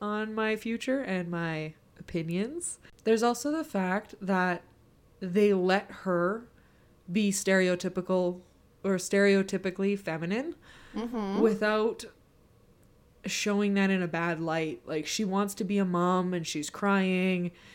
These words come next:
Speaker 1: and she's showing her emotions and she's showing her passion, but it's never done in a way that looks down on it.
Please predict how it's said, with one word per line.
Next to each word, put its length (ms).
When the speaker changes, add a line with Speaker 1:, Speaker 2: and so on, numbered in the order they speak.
Speaker 1:
and 420
she's 260
showing 380
her 180
emotions 640
and 140
she's 180
showing 320
her 120
passion, 720
but 120
it's 220
never 540
done 200
in 120
a 80
way 340
that 160
looks 280
down 380
on 220
it. 200